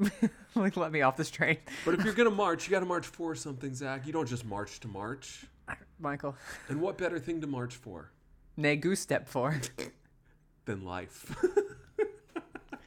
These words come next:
Speaker 1: I'm so tired. <laughs>
Speaker 2: For th-, our listeners that may be not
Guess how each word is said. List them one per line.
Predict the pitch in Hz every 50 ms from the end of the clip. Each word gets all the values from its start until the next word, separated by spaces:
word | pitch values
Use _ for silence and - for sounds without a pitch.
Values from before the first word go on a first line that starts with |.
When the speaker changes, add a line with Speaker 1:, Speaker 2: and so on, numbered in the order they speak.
| - - - -
Speaker 1:
I'm | - - - - - - - - - - - - 226 -
so | - - - 113 143
tired. | 151 160 165 165 160 165 175 156 -
<laughs> | - 254 - - 330 302 - - 277 277 - - 320 - - - - 170 - - - - - - - - -
Speaker 2:
For | - 262 262 277
th-, | 254 - - - - _ - - - - - - - -
our | 214 226
listeners | 233 254 247 - - 214 202 196 180 135
that | 127 170 147 147
may | 143 135 139
be | 127 123 123 120
not | 117 110 107 110 107 98